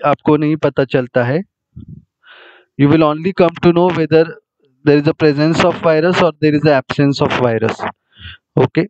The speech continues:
so this is how you can perform it in a real time. You don't have to run the gel, and you get to know by the picture, by looking at the graph simultaneously when the P C R is actually happening in the machine.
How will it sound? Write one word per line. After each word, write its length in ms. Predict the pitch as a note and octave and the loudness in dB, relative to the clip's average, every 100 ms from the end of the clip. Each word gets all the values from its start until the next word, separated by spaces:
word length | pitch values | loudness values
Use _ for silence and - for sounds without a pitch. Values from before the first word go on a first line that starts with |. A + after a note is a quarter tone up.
| - | -4
so 200 | - C#3+ | -2 0
this 180 | C#3+ C#3+ | 0 2
is 120 | D#3+ | 2
how 280 | E3+ F3+ - _ _ | 2 0 -4 _ _
you 220 | - C#3+ | 0 0
can 220 | D#3 D#3 | 2 0
perform 360 | D#3 C#3 D#3+ D3+ | 0 0 -2 -2
it 80 | D#3+ | -4
in 160 | D#3+ D3+ | 0 0
a 100 | D3+ | 2
real 240 | C#3 C#3+ D#3 | 2 2 0
time. 260 | C#3+ B2+ F#3 - - - _ | -2 -2 -6 -16 -20 -20 _
You 180 | C3+ C#3+ | 2 4
don't 260 | C#3+ D3 | 2 0
have 180 | E3+ D3 | -2 -2
to 120 | D#3 | 0
run 220 | C#3+ C3+ C3+ | 2 0 0
the 120 | C#3 | 0
gel, 200 | B2+ B2+ - _ | 0 -2 -4 _
and 260 | B2 B2+ C3 | -4 -2 2
you 160 | C3+ C3+ | 2 4
get 200 | C3+ C3+ | 0 0
to 100 | - | 0
know 500 | C#3+ C#3+ C#3+ C3+ C3 _ _ | 2 2 0 -2 -6 _ _
by 300 | B2+ B2+ B2+ - _ _ | -2 -2 -2 -8 _ _
the 80 | - B2+ | -4 -2
picture, 380 | C#3+ - D#3 | -4 0 0
by 220 | C3+ B2+ B2+ | 0 0 0
looking 340 | C3 - C#3+ | -2 0 0
at 140 | C#3+ C#3 | 0 0
the 80 | |
graph 320 | C#3 C#3 C3+ - | 0 2 0 0
simultaneously 800 | D3 B2+ C3+ C#3 C#3 C3+ - | -2 0 -2 -2 0 -2 0
when 180 | C#3+ C3+ | 0 2
the 100 | C3+ | 0
P 160 | - C3+ | 0 -2
C 180 | - D3 | 0 2
R 100 | C#3 | 2
is 120 | C#3 | 2
actually 400 | C3 - C#3 C3+ | 0 0 0 0
happening 460 | B2+ B2 - C3+ C#3 | 0 -2 -2 0 2
in 160 | C3 | 2
the 180 | C3 B2+ - - - _ | 2 0 -2 -16 -20 _
machine. 480 | C#3 C3+ - C#3 D3 | 0 0 0 -2 -2